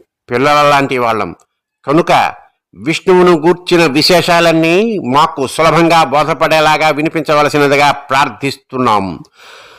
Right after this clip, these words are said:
వ్యాస మహర్షి వలన సమస్త పురాణాలను, ఇతిహాసాలను, వాటిలోని విశేషార్థాలను ఎరిగిన నువ్వు ఒక్కడవే మమ్మల్ని కృతార్థుల్ని చేయగలవు" అని ఆ మునులు అన్నారు.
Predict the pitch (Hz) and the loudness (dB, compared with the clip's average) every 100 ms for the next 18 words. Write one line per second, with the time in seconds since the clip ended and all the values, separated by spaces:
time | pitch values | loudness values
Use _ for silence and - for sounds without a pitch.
0 | _ _ - - 117 151 170 180 165 165 | _ _ -16 -6 0 0 2 0 2 2
1 | 180 - 165 170 202 185 143 - 143 165 | -2 -2 0 2 2 0 -2 -6 -4 -4
2 | - 180 - 175 175 170 165 165 170 202 | -2 -4 0 0 2 2 2 2 0 0
3 | 202 123 147 175 160 165 160 156 160 156 | -2 -6 -4 -2 0 0 2 2 2 2
4 | 170 208 220 _ _ _ _ 92 127 160 | 0 0 -4 _ _ _ _ -4 0 0
5 | 156 156 175 196 131 147 180 175 180 156 | -2 -2 0 0 -2 -4 -2 0 0 0
6 | 131 - 165 175 165 170 160 165 165 160 | -2 -4 0 2 2 0 -2 -4 -2 0
7 | 143 95 - _ _ 113 117 135 143 151 | 0 -2 -8 _ _ -4 0 0 2 2
8 | 123 127 - 160 165 170 214 240 - _ | 2 0 0 2 2 4 2 0 -6 _
9 | _ 98 123 151 165 160 160 - _ 147 | _ -4 0 2 2 2 0 -4 _ -12
10 | 131 180 170 123 - 170 165 160 - 151 | -2 0 0 -2 -6 -2 -2 -2 -4 -4
11 | 156 151 143 131 101 - - _ _ _ | -2 0 2 2 0 -4 -14 _ _ _
12 | 139 147 190 240 160 117 - 127 123 110 | -2 2 2 2 2 0 -2 -2 0 0
13 | 113 127 156 139 - 107 117 104 | 0 0 2 2 0 -2 -2 -2